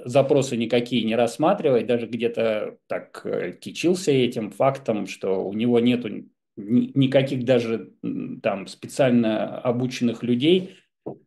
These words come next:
компании, которые <clears throat> рассматривают эти запросы. А, иногда он рассматривает сам и принимает решение, а иногда просто игнорирует запросы. Он говорил так, что, типа, если, э,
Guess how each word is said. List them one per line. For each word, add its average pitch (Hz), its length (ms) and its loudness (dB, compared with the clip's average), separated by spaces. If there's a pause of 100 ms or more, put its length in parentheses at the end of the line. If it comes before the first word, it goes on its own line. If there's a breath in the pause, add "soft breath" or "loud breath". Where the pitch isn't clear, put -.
(140)
компании, 120 560 0
которые 123 720 2
<clears throat> - 80 -14
рассматривают 135 1120 4
эти 113 160 -6
запросы. 131 800 2
А, 113 440 -6
иногда 147 540 6
он 143 140 6
рассматривает 123 760 2
сам 190 320 2
и 131 160 -6
принимает 147 640 2
решение, 123 400 -4
а 123 80 4
иногда 175 300 6
просто 156 360 2
игнорирует 135 600 0
запросы. 113 640 -6
Он 110 340 -2
говорил 117 360 4
так, 120 200 2
что, - 180 -10
типа, - 380 0 (560 loud breath)
если, 123 680 2 (140)
э, 123 640 2